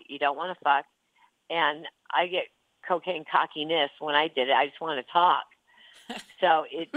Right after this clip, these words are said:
Speaker 1: did not
Speaker 2: <laughs>
Speaker 1: bode well for fucking. But what we would do is a lot of, it, it was almost a celebration after we filmed. That's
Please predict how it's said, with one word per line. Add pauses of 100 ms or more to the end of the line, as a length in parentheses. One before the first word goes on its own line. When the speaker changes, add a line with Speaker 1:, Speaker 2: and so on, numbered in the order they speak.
Speaker 1:
did
not (280)
Speaker 2:
<laughs>
Speaker 1:
bode (100)
well (100)
for
fucking. (480)
But
what
we
would
do
is
a
lot
of, (100)
it,
it
was
almost
a
celebration (160)
after
we
filmed. (840)
That's